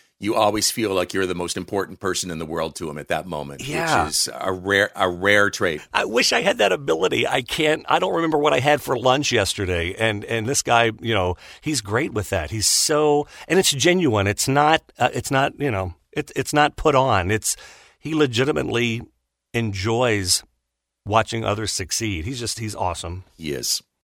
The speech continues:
Speaker 1: So fast forward to twenty twenty-two. Tell us about a typical day for A J McKay. How much of it is actually spent in the booth doing your own voiceover versus, um, doing production work for, uh, J M C demos or,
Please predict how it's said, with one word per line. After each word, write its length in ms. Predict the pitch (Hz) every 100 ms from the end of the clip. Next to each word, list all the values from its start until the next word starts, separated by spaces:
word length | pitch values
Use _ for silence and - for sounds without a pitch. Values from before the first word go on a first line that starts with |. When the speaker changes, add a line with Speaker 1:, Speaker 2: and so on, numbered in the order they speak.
| _ -
Speaker 1:
So 500 | - 160 165 165 - _ _ _ _
fast 440 | _ 156 151 156 -
forward 360 | 151 147 143 123
to 440 | 127 107 98 95
twenty 340 | - - 131
twenty-two. 720 | 120 120 104 87 - 95 78 - _ _ _ _ _
Tell 220 | - 190
us 160 | 226 226
about 400 | 151 143 135 -
a 120 | 110
typical 460 | 101 - 139 127 113
day 340 | 95 113 110
for 180 | 85 90
A 120 | 92
J 140 | 101 98
McKay. 380 | 92 - 110 80
How 180 | 104
much 240 | 123 120 127
of 80 | 110
it 120 | 101
is 160 | 90
actually 440 | 101 101 - 95 92
spent 460 | - - 98 92 - _ _ -
in 200 | 123 123
the 80 | 110
booth 400 | 101 101 117 -
doing 240 | 98 104
your 140 | 101 98
own 140 | 95
voiceover 680 | 87 95 98 104 104 104 107
versus, 800 | 95 90 - 90 85 - - 87
um, 300 | 80 80 78
doing 320 | 76 92 87
production 580 | 82 107 95 95 - 98
work 260 | 87 95 -
for, 380 | - 80 80 - - _ _
uh, 200 | - 80
J 280 | 78 101 101
M 120 | 92
C 200 | 92 107
demos 760 | 87 98 95 92 90 92 92 -
or, 680 | 87 90 87 85 82 82